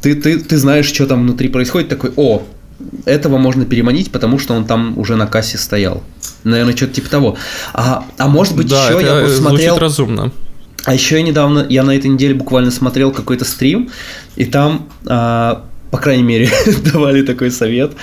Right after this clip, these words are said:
Speaker 1: <laughs> я не знаю, это хороший совет или плохой, что когда ты, а, ищешь, а, офферы в какой-то, э, с-, другой стране, тебе лучше на LinkedIn прям вот у себя в анкете менять, а, свое местонахождение.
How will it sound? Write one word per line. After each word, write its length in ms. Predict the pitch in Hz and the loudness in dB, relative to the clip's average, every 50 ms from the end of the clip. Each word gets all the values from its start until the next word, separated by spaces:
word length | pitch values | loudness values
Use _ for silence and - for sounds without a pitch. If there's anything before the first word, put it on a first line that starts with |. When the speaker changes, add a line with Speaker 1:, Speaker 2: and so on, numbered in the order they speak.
| - - - - - | -14 -12 -12 -8 -2
Speaker 1:
<laughs> 460 | - 156 147 - - - 202 143 - - | 0 0 0 0 0 0 0 0 0 0
я 100 | 160 139 | 0 2
не 120 | 139 135 | 2 2
знаю, 240 | 127 123 131 123 120 | 2 2 2 2 2
это 160 | 117 113 120 | 2 0 -2
хороший 300 | 113 - 123 117 120 123 | -6 -4 -4 -4 -4 -4
совет 240 | - - 113 113 110 | -2 -2 -2 -2 0
или 100 | 113 110 | -2 -4
плохой, 380 | 107 - 113 110 - 160 185 196 - - - - - - | -2 -2 -4 -2 0 -2 -2 -2 -6 -8 -8 -10 -8 -10
что 180 | - - 147 | -6 -4 -2
когда 320 | 139 143 131 127 135 139 139 | 0 0 2 2 2 2 2
ты, 320 | 139 143 135 135 139 139 - | 2 2 2 2 2 2 0
а, 460 | 113 117 117 113 117 113 113 110 110 - - - | 0 0 2 2 4 2 2 0 -2 -8 -12 -4
ищешь, 600 | - 143 151 151 - - 147 135 135 - - - - | 0 0 2 2 2 0 0 0 0 -2 -6 -4 -4
а, 240 | 123 123 117 110 - | -2 0 0 0 2
офферы 380 | 131 139 139 139 143 127 127 123 | 0 0 0 0 -2 -2 -2 -4
в 60 | - | -4
какой-то, 720 | - 113 - - 127 123 123 117 113 110 110 107 104 - - | -8 -6 -2 -2 -2 0 0 0 0 2 2 0 -2 -2 -4
э, 240 | 120 - 87 90 | -4 -4 -4 -6
с-, 180 | 101 - - - | -6 -6 -6 -6
другой 360 | - 123 135 123 123 135 131 | -2 -2 0 0 2 0 0
стране, 440 | 131 123 - 127 120 117 127 143 175 | 0 -2 -2 -2 0 2 2 0 0
тебе 220 | - - 131 123 | 0 0 0 2
лучше 300 | 123 127 131 127 - 131 | 2 2 0 0 0 0
на 120 | 123 120 113 | 2 2 2
LinkedIn 540 | 120 123 120 120 - 113 110 131 151 147 - | 2 0 0 -2 -2 -2 0 2 2 2 0
прям 260 | 143 139 117 113 104 | 0 0 0 0 0
вот 180 | 107 107 - - - - - - - - - | -2 -2 -4 -8 -14 -16 -10 -8 -6 -6 -4
у 40 | - - | -4 -2
себя 260 | - 131 123 120 113 | -2 0 0 2 2
в 60 | 113 | 2
анкете 340 | 113 110 110 123 120 123 113 | 0 0 0 0 0 0 0
менять, 380 | 113 113 113 113 113 117 - - - - - - - - - - | 0 2 2 2 2 0 -2 -4 -8 -8 -10 -8 -8 -6 -6 -2
а, 480 | - 104 107 107 104 104 104 107 104 104 | 0 0 0 2 2 2 2 0 0 0
свое 260 | 104 - - 113 110 | -2 0 0 0 2
местонахождение. 840 | 110 110 107 - - 110 104 - 117 104 98 104 107 104 101 98 98 | 2 0 0 0 -2 -2 -2 -2 -2 -2 0 0 0 2 2 0 -2